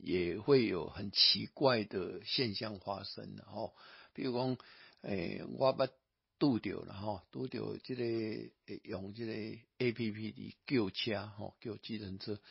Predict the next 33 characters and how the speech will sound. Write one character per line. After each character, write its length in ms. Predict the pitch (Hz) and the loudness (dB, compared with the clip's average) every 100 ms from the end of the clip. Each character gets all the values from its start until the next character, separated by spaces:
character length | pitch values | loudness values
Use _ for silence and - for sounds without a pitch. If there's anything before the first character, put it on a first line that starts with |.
| - _ | -20 _
诶， 80 | 120 104 | -4 -2
像 240 | 117 113 | -2 -4
这， 240 | - 147 147 | -2 -4 -2
真 180 | - 117 | 0 0
多 140 | 113 95 | 0 -4
这 160 | - | -2
的 120 | 120 110 | 0 0
物 120 | 104 | -4
件， 320 | - 101 104 | -8 -8 -6
你 220 | 107 143 - - | -4 -4 -4 -2
顶 200 | 135 135 | 0 0
头 300 | 92 85 92 - - - _ | 0 -2 -2 -10 -20 -20 _
有 280 | 131 104 98 - | 2 2 0 0
牵 300 | - 127 127 | 2 2 2
涉 280 | - 135 110 | 2 4 4
到， 300 | - 117 98 | 6 6 6
吼， 300 | 95 87 - | 4 0 -2
有 80 | 101 | -10
一 200 | - 101 | -10 -6
寡 160 | 117 120 | -4 -2
你 160 | 120 - | -4 -4
定 340 | - 120 113 131 | 0 0 0 0
位 280 | 127 113 101 | 2 4 2
啦， 360 | 95 90 92 | 2 2 -2
吼， 180 | 110 95 | -6 -6
还 140 | - 95 | -6 -12
是 80 | - | -8
讲 300 | 107 113 98 - - _ | -6 -6 -6 -12 -20 _
顶 200 | 110 113 | -2 -2
头 220 | 101 - | -4 -4
的 120 | 95 | -4
一 40 | 104 | -6
寡， 520 | - - 95 107 | -10 -4 -2 -2